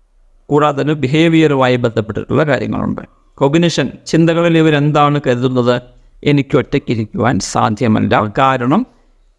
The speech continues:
എനിക്കെന്തെങ്കിലും സംഭവിക്കും" എന്നുള്ള പേടി, അവിടെ എന്തോ പ്രശ്നമുണ്ട് എന്നുള്ള പേടി, അതാണ് ചിന്തകളുമായി ബന്ധപ്പെട്ട പേടി എന്ന് പറയുന്നത്. രണ്ട്, ബിഹേവിയർ.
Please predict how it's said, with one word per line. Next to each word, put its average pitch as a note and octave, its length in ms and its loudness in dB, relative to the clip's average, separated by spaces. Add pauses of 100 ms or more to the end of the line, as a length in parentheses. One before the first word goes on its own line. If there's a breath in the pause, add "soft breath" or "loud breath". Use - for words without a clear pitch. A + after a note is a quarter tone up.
(120)
എനിക്കെന്തെങ്കിലും D#3+ 760 2
സംഭവിക്കും" B2+ 1080 0
എന്നുള്ള A#2 440 2
പേടി, A2 300 -4 (380)
അവിടെ D3+ 260 0
എന്തോ D3+ 460 2
പ്രശ്നമുണ്ട് A#2 880 0
എന്നുള്ള B2 440 2
പേടി, A#2+ 240 0 (320)
അതാണ് C#3+ 300 2 (120)
ചിന്തകളുമായി D#3+ 720 2
ബന്ധപ്പെട്ട A#2 640 -2 (560)
പേടി A#2+ 280 2
എന്ന് G#2 200 -2
പറയുന്നത്. - 400 -8 (520)
രണ്ട്, F#3 180 2
ബിഹേവിയർ. F3 500 0